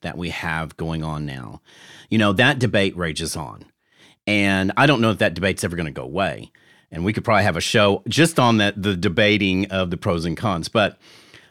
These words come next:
um, like I said, I don't wanna get into the political aspect of it. But with any vac-, new vaccine that's created, say someone is administered that particular new vaccine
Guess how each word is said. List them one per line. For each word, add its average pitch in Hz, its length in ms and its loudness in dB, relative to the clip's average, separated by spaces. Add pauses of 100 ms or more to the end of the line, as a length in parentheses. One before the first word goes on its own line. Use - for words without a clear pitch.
(160)
um, 104 340 0
like 98 140 -2
I - 20 -12
said, 95 120 0
I - 20 2
don't 92 100 0
wanna 92 140 0
get 90 100 0
into 80 100 -8
the 80 60 -16
political 101 680 0
aspect 82 440 -6
of 76 100 -8
it. 71 160 -10
But 113 240 0
with 120 220 -2 (100)
any 180 320 4
vac-, 92 320 -2
new 113 220 2
vaccine 95 340 -2
that's 85 160 -6
created, 73 480 -10 (380)
say 147 260 2
someone 123 680 4
is 104 380 -4
administered 113 560 0
that 104 140 0
particular 101 460 -2
new 98 160 0
vaccine 92 1000 0